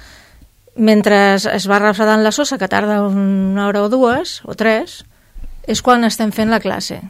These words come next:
que s'explica una mica la història del sabó, les tècniques, eh, no, jo faig el procediment en fred, que és molt menys perillós, a part que el sabó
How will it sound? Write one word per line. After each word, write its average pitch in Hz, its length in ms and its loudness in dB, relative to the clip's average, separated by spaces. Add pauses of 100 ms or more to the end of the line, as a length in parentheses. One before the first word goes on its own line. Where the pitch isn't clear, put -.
(160)
que - 80 -18
s'explica - 380 -10
una 220 100 -6
mica 208 240 -2
la 208 80 0
història 208 320 -2
del 208 140 -2
sabó, 269 480 0 (460)
les - 120 -12
tècniques, 226 840 2 (320)
eh, 208 380 2 (680)
no, 220 160 -2
jo 208 140 0
faig 214 180 2
el 214 80 2
procediment 202 420 -2
en 190 120 -2
fred, 226 340 -2
que 208 80 -8
és 185 100 -8
molt 196 160 -4
menys 180 380 -6
perillós, 214 600 -2
a 180 120 -2
part 190 200 -6
que 208 100 -8
el 196 80 -6
sabó 196 420 -4